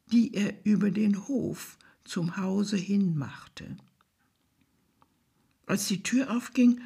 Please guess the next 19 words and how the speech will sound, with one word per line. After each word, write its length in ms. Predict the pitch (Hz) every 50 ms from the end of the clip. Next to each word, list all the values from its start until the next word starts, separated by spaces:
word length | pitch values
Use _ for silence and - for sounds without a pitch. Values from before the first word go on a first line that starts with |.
| - - -
schloss 580 | - - - 208 202 185 233 - - - - -
Thorin 540 | - 214 185 185 190 196 233 262 294 294 226
die 160 | 196 - -
Augen, 520 | 185 202 233 240 208 180 170 175 185 190 - - - - - -
um 220 | - 226 220 220
nicht 320 | 220 240 233 226 - - -
in 80 | 214
die 120 | 202 208 208
Stube 460 | - - - 262 262 254 202 202 208
sehen 420 | 170 - 247 240 214 170 165 156
zu 160 | - - -
müssen. 600 | - - - - - - - - - 208 208 - - _ _ _ _ _ _ _ _ _ - - - - - - _ -
Aber 260 | - 208 220 226 214 208 - - - - -
er 180 | - 196 214
suchte 460 | 202 202 247 285 392 - - - 214 202
sich 220 | 196 214 208 208
Mut 340 | 214 220 240 262 269 - -
zu 240 | - - - 269 240
machen, 520 | 220 220 226 - - 233 226 226 -